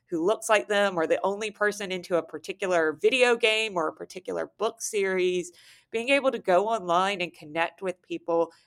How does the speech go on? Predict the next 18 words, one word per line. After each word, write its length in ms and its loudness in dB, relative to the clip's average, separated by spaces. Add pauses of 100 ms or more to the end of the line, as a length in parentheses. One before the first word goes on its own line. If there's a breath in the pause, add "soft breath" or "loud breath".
(100)
and 160 -8
form 340 0
those 220 -2
relationships 800 -4 (760)
has 180 0
also 340 4
been 240 -2
very 360 2
important 500 -6 (140)
to, 360 -4 (100)
to 120 -8
young 220 -6
people. 300 -8
And 100 -4
when 100 -4
I 80 -2
think 400 -6
back, 440 2